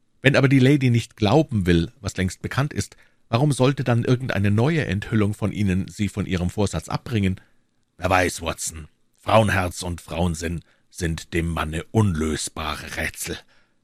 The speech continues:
Sie mögen einen Mord verzeihen oder rechtfertigen, aber irgendein geringes Vergehen kann Ihr Herz zernagen. Baron Grüner sagte mir, "Er sagte Ihnen?"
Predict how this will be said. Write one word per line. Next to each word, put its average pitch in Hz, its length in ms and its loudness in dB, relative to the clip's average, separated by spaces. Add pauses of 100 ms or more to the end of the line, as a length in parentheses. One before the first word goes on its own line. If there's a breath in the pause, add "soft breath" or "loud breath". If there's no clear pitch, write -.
(320)
Sie 117 120 2
mögen 113 240 4
einen 95 280 -2
Mord 104 300 2
verzeihen 82 520 -4
oder 76 180 -6
rechtfertigen, 87 680 -4 (440 loud breath)
aber 113 180 2
irgendein 80 540 -4
geringes - 480 -2
Vergehen 87 420 0
kann 85 200 -4
Ihr 85 200 -4
Herz - 300 -6
zernagen. 82 720 -6 (400 loud breath)
Baron 85 500 -2
Grüner 85 480 2
sagte - 480 -6
mir, 80 300 -2 (200)
"Er 80 180 -4
sagte - 480 -6
Ihnen?" 185 340 2